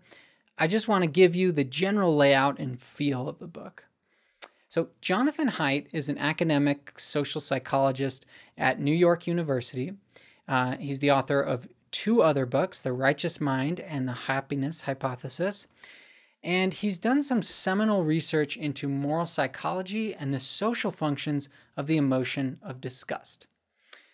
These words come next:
Greg Lukianoff is an attorney and the head of the Foundation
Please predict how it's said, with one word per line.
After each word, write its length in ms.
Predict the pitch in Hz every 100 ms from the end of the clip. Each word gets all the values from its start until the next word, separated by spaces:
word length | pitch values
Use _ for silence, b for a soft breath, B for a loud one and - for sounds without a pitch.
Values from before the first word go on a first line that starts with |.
| B B _ _
Greg 240 | 170 175 170
Lukianoff 800 | 180 180 160 151 147 196 - -
is 180 | 151 131
an 100 | 135
attorney 640 | 131 - 143 139 175 196
and 200 | 156 135
the 60 | 127
head 340 | - 147 143
of 200 | 143 127
the 60 | 127
Foundation 800 | - 135 127 147 180 - 175